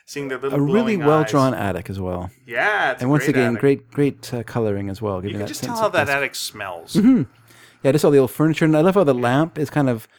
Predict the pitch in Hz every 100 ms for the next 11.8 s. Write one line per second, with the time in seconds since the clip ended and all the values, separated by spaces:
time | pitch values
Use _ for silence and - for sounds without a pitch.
0 | - 127 127 151 - 151 147 135 113 -
1 | 123 107 _ - 117 151 120 120 135 139
2 | 135 117 110 127 131 131 135 139 139 151
3 | 156 139 110 - - 127 113 127 - 135
4 | 131 131 - - _ _ - - 202 170
5 | 143 120 117 160 127 123 - 147 117 143
6 | 120 113 104 95 92 95 98 98 95 104
7 | 110 131 123 101 _ _ - 143 135 127
8 | 123 120 117 117 117 117 110 - _ 117
9 | 98 104 _ _ _ _ - 135 127 131
10 | 120 113 113 - 135 127 - 123 113 107
11 | 104 117 117 190 180 123 117